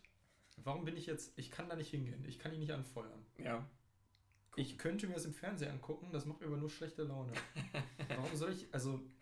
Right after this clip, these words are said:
Speaker 1: es gibt keinen Grund. Ich kann ja wieder, wenn man da hingehen kann, bin ich wieder Fan, jetzt bin ich so Fan, Standby-Fan.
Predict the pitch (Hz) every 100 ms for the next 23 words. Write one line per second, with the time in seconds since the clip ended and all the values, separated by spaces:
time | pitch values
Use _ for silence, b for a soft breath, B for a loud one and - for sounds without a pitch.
0 | - - - 196 - 180 143 247 247 -
1 | - B B - - 208 185 165 160 151
2 | 160 151 143 196 208 185 190 185 170 156
3 | 139 - 156 156 143 - 143 - 135 131
4 | - - - - - - 139 131 127 143
5 | - - - 123 120 123 123 151